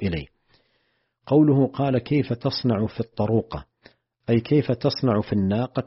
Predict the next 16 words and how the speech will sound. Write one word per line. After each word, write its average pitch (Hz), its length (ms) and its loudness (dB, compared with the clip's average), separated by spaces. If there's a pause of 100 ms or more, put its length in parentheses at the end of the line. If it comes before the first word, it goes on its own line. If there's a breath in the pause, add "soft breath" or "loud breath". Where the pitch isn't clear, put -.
التي 101 520 -2
أتي 123 340 2
بها 110 340 -2
تحتاج - 680 -4 (160)
أن 107 140 2
يطرقها 113 840 -2
الفحل. - 440 -4 (1160 soft breath)
قوله: 147 420 4
"قال 139 300 0
يغدو 117 500 2
الناس 95 600 -2
بحبالهم"، 110 880 -2 (360)
أي 104 80 2
يأتون 104 440 0
في 90 100 -8
الصباح 98 580 -2